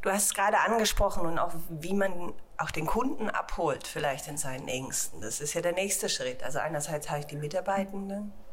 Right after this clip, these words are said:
die natürlich, denen ich das Vertrauen geben muss und die Ängste nehmen muss oder sollte. Und auf der anderen Seite den Kunden. Es ist, wenn du jetzt mit, äh,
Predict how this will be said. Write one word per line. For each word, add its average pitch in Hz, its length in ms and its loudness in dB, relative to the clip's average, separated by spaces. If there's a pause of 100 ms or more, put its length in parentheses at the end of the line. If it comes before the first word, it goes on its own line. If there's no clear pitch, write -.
(180)
die 190 80 -10
natürlich, 180 760 -4 (1000)
denen 180 180 0
ich 175 140 -2
das 180 160 0
Vertrauen 175 520 0
geben 175 240 -8
muss 190 200 -4
und 170 80 -6
die 175 80 -4
Ängste 175 420 -6
nehmen 175 300 -6
muss - 360 -8 (800)
oder 117 200 -4
sollte. 175 720 0
Und 170 140 -2
auf 170 100 -2
der 175 140 0
anderen 165 320 -2
Seite 170 340 0
den 170 160 -2
Kunden. 143 640 -2
Es 143 140 -6
ist, - 240 -2 (840)
wenn 220 320 2
du 247 380 2
jetzt 208 420 0
mit, 196 340 -2
äh, 175 460 4